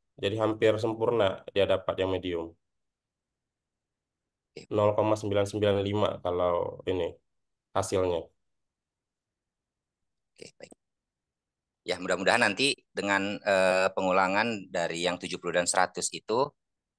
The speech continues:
Speaker 2: akan didapatkan, eh, tingkat, eh, yang lebih,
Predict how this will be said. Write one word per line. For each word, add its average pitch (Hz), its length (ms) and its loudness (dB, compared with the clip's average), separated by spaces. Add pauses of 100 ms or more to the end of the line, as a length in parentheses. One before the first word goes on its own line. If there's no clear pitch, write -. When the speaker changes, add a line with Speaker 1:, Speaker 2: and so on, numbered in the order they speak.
Speaker 2:
akan 82 400 -6
didapatkan, 82 580 0 (460)
eh, 80 680 -4 (200)
tingkat, - 240 0 (400)
eh, - 380 -10 (580)
yang 85 160 2
lebih, 80 240 -2